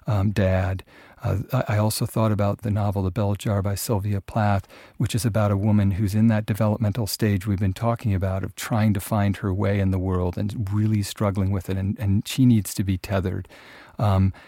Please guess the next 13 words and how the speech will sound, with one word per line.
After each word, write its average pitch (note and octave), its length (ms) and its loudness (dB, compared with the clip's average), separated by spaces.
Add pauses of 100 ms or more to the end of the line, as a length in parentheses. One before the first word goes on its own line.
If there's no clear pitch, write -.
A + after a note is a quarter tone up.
(140)
and A2 160 4
The G#2 40 4
Glass G#2 380 0
Castle, G2 640 -4
uh, G#2 240 0
also G#2 460 -2 (120)
by G#2+ 120 4
Jeanette G2+ 360 4
Walls, G2+ 540 2
is G#2+ 320 0
another B2 460 4
account A#2+ 480 -2
of G2 200 0